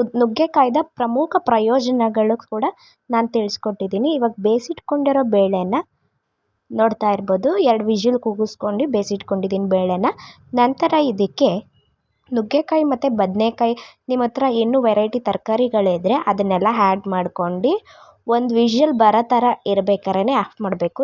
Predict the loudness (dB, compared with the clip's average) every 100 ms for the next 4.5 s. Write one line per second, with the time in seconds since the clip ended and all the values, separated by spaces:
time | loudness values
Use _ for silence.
0 | 0 0 0 -2 0 0 0 0 -2 0
1 | 0 2 2 2 0 -2 -6 -20 -20 _
2 | -2 -2 -2 0 0 2 0 0 -2 -2
3 | -2 -2 -2 -2 -2 -2 -6 -6 -8 -2
4 | 0 0 0 -2 0